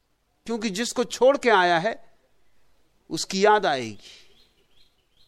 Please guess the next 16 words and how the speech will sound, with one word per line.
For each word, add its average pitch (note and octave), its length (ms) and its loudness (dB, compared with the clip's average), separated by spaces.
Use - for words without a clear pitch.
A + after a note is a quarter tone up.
छोड़ा B3 320 2
ही C#4 180 0
क्यों? F3 260 -10
भयभीत D#3+ 520 -4
था, - 200 -20
डरता E3+ 400 -2
था, - 280 -20
इसी G#3 260 -6
से F#3+ 100 -4
भागा। F#3+ 500 -2
सिर्फ A#3 320 -6
डरने D#3 380 0
वाले G#3 220 2
लोग A#3 240 0
ही A3 60 -6
भागते। G#3 540 -2